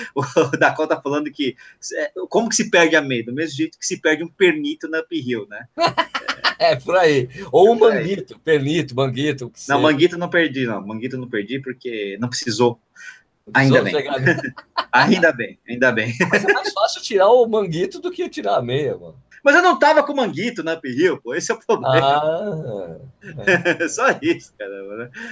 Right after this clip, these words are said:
Speaker 2: Eu,
Speaker 1: Pô,
Speaker 2: ah,
Speaker 1: é.
Speaker 2: perguntar se eu tenho certeza se a Track and Field traz on. A Track and Field tava trazendo, não sei se traz mais, mas eu me lembro
Speaker 1: É.
Speaker 2: de ter visto o on na, na, na vitrine.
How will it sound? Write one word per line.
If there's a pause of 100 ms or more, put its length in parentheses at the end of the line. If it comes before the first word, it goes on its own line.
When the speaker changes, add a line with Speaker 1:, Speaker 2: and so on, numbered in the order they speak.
(100)
Speaker 2:
Eu,
Speaker 1:
Pô,
Speaker 2:
ah,
Speaker 1:
é.
Speaker 2:
perguntar
se
eu
tenho
certeza
se
a
Track
and
Field
traz
on.
A
Track
and
Field
tava
trazendo,
não
sei
se
traz
mais,
mas
eu
me
lembro
Speaker 1:
É.
Speaker 2:
de
ter
visto
o
on
na,
na,
na
vitrine.